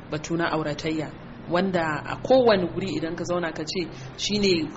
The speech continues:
mak-, mafaka ta farko wanda yaro ya sani,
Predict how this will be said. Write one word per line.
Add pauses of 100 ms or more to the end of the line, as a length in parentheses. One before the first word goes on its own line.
mak-,
mafaka
ta
farko (400)
wanda
yaro
ya
sani,